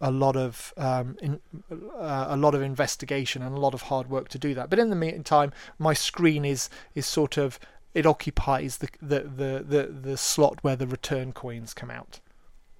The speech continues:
So the idea is, um, you have, like, a second keypad on screen that you can press and interact with. Um, and all the wiring, um, and hooking in goes via that gap at the bottom where the c-,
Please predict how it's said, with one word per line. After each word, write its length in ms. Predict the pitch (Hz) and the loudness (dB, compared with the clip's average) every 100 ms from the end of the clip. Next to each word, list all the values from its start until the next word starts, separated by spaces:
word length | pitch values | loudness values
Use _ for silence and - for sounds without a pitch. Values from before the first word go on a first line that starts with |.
| - - - | -16 -14 2
So 120 | 180 | 6
the 140 | 170 | 10
idea 320 | 185 175 165 156 | 10 10 8 8
is, 180 | 143 - - - - | 6 -2 -18 -8 0
um, 200 | 143 151 | 0 0
you 200 | 147 127 | -2 2
have, 180 | 139 | 2
like, 160 | 131 120 | 0 -4
a 60 | 143 | -2
second 480 | - 156 139 127 | 2 2 0 -6
keypad 500 | - 156 139 - 139 | -4 -4 -4 2 2
on 180 | 143 139 | 2 -2
screen 380 | 135 - 143 123 | -4 -4 -4 -4
that 80 | 139 | -8
you 120 | 131 | -10
can 160 | - 127 | -10 -6
press 320 | - 120 - | -4 -4 -6
and 80 | 127 | -8
interact 520 | 123 143 147 - - | -6 2 2 2 -12
with. 240 | 143 143 - - - - - | -14 -14 -20 -20 -20 -14 -2
Um, 260 | 139 135 131 - - | 0 0 -4 -14 0
and 140 | 156 | 4
all 120 | 175 170 | 6 6
the 60 | |
wiring, 720 | 147 156 151 147 143 143 139 - - - | 8 10 10 10 6 4 0 -6 -20 -4
um, 400 | 147 139 139 143 - - - - - - - | 2 4 2 -4 -14 -20 -20 -20 -20 -20 -18
and 340 | 226 160 151 | -6 -2 -2
hooking 340 | 120 180 - 147 | 4 2 4 0
in 220 | 156 139 | 2 2
goes 240 | 143 139 | -2 -2
via 640 | 131 127 156 151 139 135 131 - - - | -4 4 8 8 6 0 -2 -8 -20 -18
that 500 | 147 143 139 - - - - | -6 -2 -2 -4 -14 -6 4
gap 340 | 247 - - | 4 4 -8
at 140 | 151 156 | -8 -6
the 80 | |
bottom 340 | 127 139 - 127 | -2 -4 -4 -8
where 140 | 127 | -8
the 120 | 123 - | -8 -10
c-, 120 | - | -14